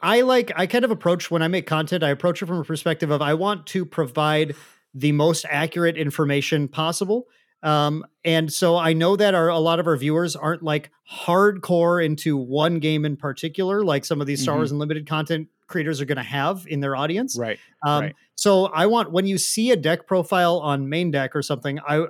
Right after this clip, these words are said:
Speaker 1: I want you to feel confident that this is a deck you can pick up and go actually play at a tournament and be able to perform with.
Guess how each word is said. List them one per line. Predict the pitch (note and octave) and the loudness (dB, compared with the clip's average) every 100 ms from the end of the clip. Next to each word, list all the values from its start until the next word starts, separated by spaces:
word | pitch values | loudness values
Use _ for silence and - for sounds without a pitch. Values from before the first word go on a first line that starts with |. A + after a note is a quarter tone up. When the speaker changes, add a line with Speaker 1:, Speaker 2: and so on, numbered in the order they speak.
| - | -2
Speaker 1:
I | D3 | -2
want | D3+ E3+ G#3 - | 0 0 0 0
you | G#3+ | -2
to | F3 | 0
feel | G3 E3+ | 0 -2
confident | - C#3+ D3 E3+ F#3 F#3 _ _ _ | 0 -2 -2 -2 -2 -4 _ _ _
that | C#3+ D#3 D3 - _ _ | -2 0 0 -6 _ _
this | C3+ C#3+ F3 | -4 -2 0
is | F#3+ F#3+ | 0 2
a | F3 | 4
deck | D#3+ D#3+ | 2 2
you | F3 | -2
can | D#3 D#3+ | -4 -4
pick | C#3+ E3+ E3 | -2 -2 0
up | D#3+ D#3+ _ _ | 0 -2 _ _
and | D#3+ D3 | -4 -2
go | B2+ D3+ D#3 - | 0 2 2 0
actually | C#3+ D#3+ - E3+ | -2 -2 -2 -2
play | D#3 - E3+ | -2 2 2
at | D#3 | 2
a | |
tournament | C#3+ - F3+ F#3+ A3+ - _ _ - | -2 -4 -2 0 -2 -6 _ _ -4
and | D#3 D3+ D3+ D#3 | 0 0 -2 -6
be | D#3+ E3 | -6 0
able | D#3+ E3 | 0 2
to | D#3+ | 0
perform | D#3+ D#3 - D3+ D3 C#3+ | -2 -4 -2 -2 -2 -4
with. | C#3+ | -8